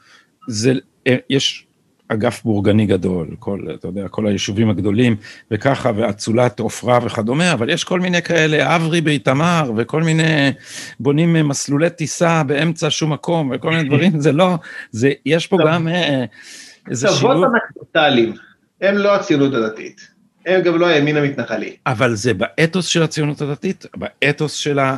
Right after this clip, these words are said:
Speaker 1: ה-, ה-, החומה ומגדליות, אה,
Speaker 2: כן.
Speaker 1: והאוונגרדיות, היא, היא בכל זאת, אה, היא בכל זאת, אה, מיתולוגיה חיה, לא?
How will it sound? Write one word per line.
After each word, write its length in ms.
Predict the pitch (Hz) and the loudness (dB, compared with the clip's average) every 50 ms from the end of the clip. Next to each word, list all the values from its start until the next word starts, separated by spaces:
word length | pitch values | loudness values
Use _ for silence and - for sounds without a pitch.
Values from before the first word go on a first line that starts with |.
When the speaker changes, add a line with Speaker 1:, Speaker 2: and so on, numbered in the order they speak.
| 110 - | -6 -6
Speaker 1:
ה-, 440 | 117 110 107 110 110 - _ - 98 | -6 -6 -6 -6 -8 -10 _ -8 -6
ה-, 720 | 95 101 98 92 90 90 92 90 82 78 - - - - - - - - - - - - - - 127 107 110 120 - - | -4 -4 -4 -4 -4 -6 -6 -8 -8 -8 -10 -12 -14 -16 -20 -20 -20 -20 -20 -20 -18 -16 -10 -6 -6 0 0 0 2 2
החומה 440 | 120 107 - - 139 120 120 131 139 | 2 0 2 0 0 2 2 0 2
ומגדליות, 1040 | 139 147 131 131 113 104 117 120 127 135 156 170 170 175 196 196 - - - - - - _ - - - - - - - | 2 2 2 2 0 0 0 2 2 2 4 2 4 4 2 2 0 -4 -10 -16 -16 -18 _ -20 -20 -20 -20 -20 -8 -4
אה, 260 | 131 123 117 120 117 117 | 0 0 2 2 2 0
Speaker 2:
כן. 140 | 117 117 113 - | 0 -2 -4 -4
Speaker 1:
והאוונגרדיות, 1200 | 110 104 139 120 117 110 92 123 117 113 104 127 139 156 175 165 165 185 185 185 - - - - - - | -2 0 0 2 2 2 0 0 0 2 2 2 2 2 0 0 0 2 2 0 0 -2 -6 -14 -8 -4
היא, 200 | 160 139 143 - - - | -2 -2 -2 -2 -4 -6
היא 100 | 135 120 | -4 -2
בכל 280 | 123 107 - 139 151 | -2 0 0 0 0
זאת, 240 | 143 165 160 160 160 | 0 0 -2 0 0
אה, 300 | 156 151 151 143 139 139 131 127 113 - _ - - - | 2 2 4 2 2 0 -4 -6 -10 -10 _ -18 -18 -16
היא 300 | - 117 - - - 123 | -16 -18 -12 -8 -6 -6
בכל 220 | 113 135 - 151 147 | -6 -4 -4 -4 -4
זאת, 240 | 147 160 - - 160 | -2 -4 -4 -2 0
אה, 140 | 151 147 | 0 2
מיתולוגיה 600 | 139 139 135 131 - 151 135 135 147 156 139 151 | 2 0 0 0 2 2 4 4 4 2 2 0
חיה, 360 | 143 - - 170 151 117 90 92 | -2 0 0 2 2 2 0 -2
לא? 180 | 107 131 165 | -2 -2 -2